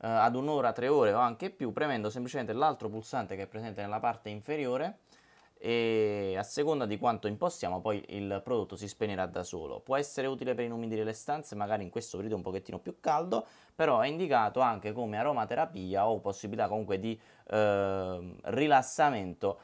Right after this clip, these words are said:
relativo. Io, vabbè, ho anche pensato che magari si può buttare in qualche video perché fa scena con la luce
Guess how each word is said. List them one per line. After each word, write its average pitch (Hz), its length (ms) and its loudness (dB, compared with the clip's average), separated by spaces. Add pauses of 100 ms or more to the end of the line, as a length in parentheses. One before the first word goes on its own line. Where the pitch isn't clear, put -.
(140)
relativo. 92 680 0
Io, 127 340 4
vabbè, 117 240 6
ho 107 60 2
anche 120 160 2
pensato 113 260 4
che 110 80 6
magari 107 340 4
si 110 140 -4
può 104 140 0
buttare 98 360 -2
in 95 80 -2
qualche 101 300 0
video 104 280 0
perché 95 540 0
fa 101 120 0
scena 104 380 2
con 95 120 2
la 95 80 6
luce 98 400 -2